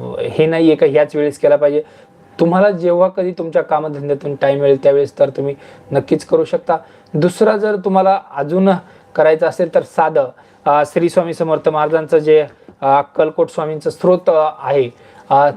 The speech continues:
ते पुस्तक कुठेही तुम्हाला, अ, सध्या सोशल मीडियावरती तर तुम्हाला वा-, अ, सहज वाचायला मिळतं, परंतु जर पुस्तकाच्या माध्यमातून तुम्हाला जर, अ, ते, अ,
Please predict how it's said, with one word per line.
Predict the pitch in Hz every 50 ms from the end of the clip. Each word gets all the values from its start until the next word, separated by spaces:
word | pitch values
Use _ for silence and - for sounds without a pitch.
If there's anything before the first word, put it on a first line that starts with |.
| - -
ते | 165
पुस्तक | 160 - - 165 - - - 190 - -
कुठेही | 170 - - 175 - - 190 185 190 202
तुम्हाला, | 185 180 160 160 151 151 147 143 - _ _ _ _ _ _ -
अ, | 139 139 139 139 139 135 135 135 135 131 127 131 131 127 123
सध्या | - - 143 143 139 151 151 151 151 131
सोशल | - - 147 139 - 156
मीडियावरती | 147 147 147 151 151 147 143 151
तर | 143 147 151
तुम्हाला | 139 139 147 147 147
वा-, | 143 147 147 135 131 135
अ, | 131 127 127 127 123 127 - - 123 127 - - - - - - - - - - - - - - - - - - - - 117 -
सहज | - - - 160 170 175 175
वाचायला | 170 156 147 - 151 143 143
मिळतं, | 139 143 143 135 165 156 - - - - - - _ -
परंतु | 165 165 165 185
जर | 175 180 165
पुस्तकाच्या | - - 175 - - 202 190 190 180 196 180
माध्यमातून | 170 160 160 165 160 165 156 160 160 156
तुम्हाला | 151 160 156 156 156
जर, | 147 151 151 151 143 - - - - - - - -
अ, | 139 139 143
ते, | 139 139 - 160 151 151 147 135 - - - _ _ -
अ, | -